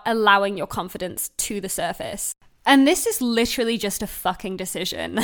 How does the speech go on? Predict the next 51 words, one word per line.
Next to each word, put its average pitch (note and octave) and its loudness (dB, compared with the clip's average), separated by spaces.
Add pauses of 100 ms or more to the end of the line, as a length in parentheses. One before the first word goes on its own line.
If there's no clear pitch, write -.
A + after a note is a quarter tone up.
(180)
<laughs> C#4+ 4
right? A3+ 8
We A#3 2
decide F#3+ 2
it. F3+ -2
We C4 2
get F4 2
to G4+ -2
choose F3+ -4 (280)
when G#3+ 2
we D4 4
tune B3 -2
into A3+ -2
this F#3+ -4
emotion. F#3 -4
We G3 -6
get B3 2
to E4+ -4
choose G3+ -4
when G3 -2
we C4+ -2
turn B3+ -2
it - -2
on F#3 -2 (340)
because B3 0
we A#3 -2
already C#4 4
have A#3 2
it F3+ -6
within A3 -2
us. D#3 -4
So A3 4 (480)
if A#3+ 2
we C#4+ 4
want F#4 6
to C4+ 4
embody A3+ 4
that G3+ 4
version G#3+ 2
of G3 -2
us, F3+ -2
this B3 -2
is E4 -2
what - 2
I B3 2
mean A3+ -2
by G3+ 2
playing G3+ -2
in G3 -4
the F#3 -6
quantum. - -8